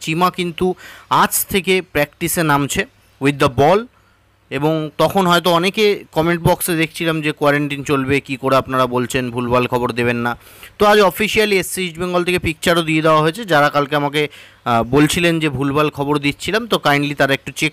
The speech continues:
করে নেবেন এসসি ইস্ট বেঙ্গলের অফিসিয়াল সোশ্যাল হ্যান্ডেলগুলো। সেখানে কিন্তু চিমা যে প্র্যাকটিসে নেমেছে সেটার কিন্তু ছবি দিয়ে দেওয়া হয়েছে, অর্থাৎ চিমার প্র্যাকটিস শুরু হয়ে গেছে। এর সাথে আরেকটা বড় খবর, যেটা আপনাদের সামনে এই মুহূর্তে দেব, আহ,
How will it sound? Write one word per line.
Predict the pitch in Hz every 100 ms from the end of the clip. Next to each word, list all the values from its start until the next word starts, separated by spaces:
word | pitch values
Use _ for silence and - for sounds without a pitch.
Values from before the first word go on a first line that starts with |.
| _
করে | 175
নেবেন | 170 170 156
এসসি | 135 - 143
ইস্ট | 135
বেঙ্গলের | 143 139
অফিসিয়াল | 127 156 - 160 156 - - - -
সোশ্যাল | 170 160 185
হ্যান্ডেলগুলো। | 180 185 185 185 247
সেখানে | - 160 175
কিন্তু | 170 170
চিমা | 165 165 170
যে | 170
প্র্যাকটিসে | 165 151 - 160 160
নেমেছে | 139 135 131 240 _ _ _ _ _
সেটার | - 139 139 135
কিন্তু | 139 127 160 -
ছবি | - 139 135
দিয়ে | 123 123
দেওয়া | 117 110
হয়েছে, | 107 107 - - - - -
অর্থাৎ | 127 - 226 - _ _ _ _
চিমার | - 156 170 175
প্র্যাকটিস | - 165 143 _ 165
শুরু | - 143 139
হয়ে | 143 151
গেছে। | 170 - 330 _ _ _ _ _ _ _ _ _
এর | 175
সাথে | 214 - 226 240
আরেকটা | 170 185 - 196
বড় | 135 156
খবর, | 185 175 175 240 _ _ _ _ _ _
যেটা | 120 143
আপনাদের | 165 160 170 175
সামনে | - 170 175
এই | 170 156
মুহূর্তে | 170 156 175 - 160
দেব, | 147 170
আহ, | 226 - - _ _ 139 131 131 131